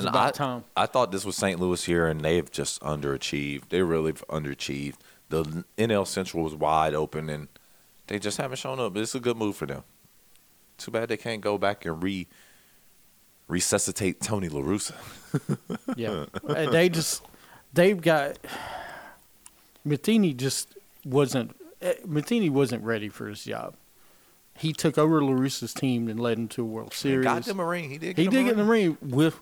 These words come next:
Speaker 2: La Russa's
Speaker 1: Russa's
Speaker 2: team,
Speaker 1: team,
Speaker 2: though.
Speaker 1: yeah.
Speaker 2: And they made the playoffs four straight years with that team. But now it's a different team. And he just, he's not good with the bullpen.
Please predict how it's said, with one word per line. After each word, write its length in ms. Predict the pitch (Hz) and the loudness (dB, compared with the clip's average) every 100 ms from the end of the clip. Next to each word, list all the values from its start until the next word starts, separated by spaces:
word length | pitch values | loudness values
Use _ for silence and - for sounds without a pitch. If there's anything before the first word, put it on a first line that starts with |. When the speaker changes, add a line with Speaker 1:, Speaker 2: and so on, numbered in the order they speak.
| - | -8
Speaker 2:
La 160 | 123 120 | -2 0
Russa's 300 | 127 123 117 | 2 0 -2
Speaker 1:
Russa's 120 | 101 | -8
Speaker 2:
team, 100 | - | -4
Speaker 1:
team, 220 | 127 107 | -2 -2
Speaker 2:
though. 160 | 101 110 | -6 -8
Speaker 1:
yeah. 560 | 67 - - - - 139 | -12 -16 -20 -20 -4 0
Speaker 2:
And 420 | 143 135 127 135 | 2 2 0 -4
they 260 | 160 151 147 | -2 2 4
made 220 | 143 151 | 4 2
the 60 | 139 | 0
playoffs 480 | - 151 139 - | 2 4 4 2
four 240 | - 139 143 | -4 0 0
straight 280 | - 151 151 | 2 0 2
years 360 | 147 135 - | 2 2 -2
with 180 | 127 127 | -4 -2
that 260 | 135 127 135 | -2 -4 -4
team. 320 | 151 127 - - - _ _ - _ _ | -4 -4 -8 -20 -20 _ _ -20 _ _
But 180 | 135 123 | -4 -2
now 320 | 127 160 175 | 2 4 4
it's 200 | 156 151 | 2 0
a 80 | 147 | -2
different 680 | 123 - 135 - 92 - - | -2 0 0 2 -6 -6 -14
team. 380 | - 233 - 113 302 | -6 -4 -6 -12 -10
And 300 | 131 127 120 | -6 -4 -6
he 140 | 139 | -8
just, 380 | 143 147 - - - - - | -4 -2 -4 -8 -18 -20 -20
he's 280 | - 156 120 | -10 -8 0
not 240 | 143 160 147 | 0 0 2
good 140 | 147 | 2
with 160 | 170 156 | 2 -2
the 60 | |
bullpen. 640 | 147 143 135 - 123 131 | 2 4 2 2 0 0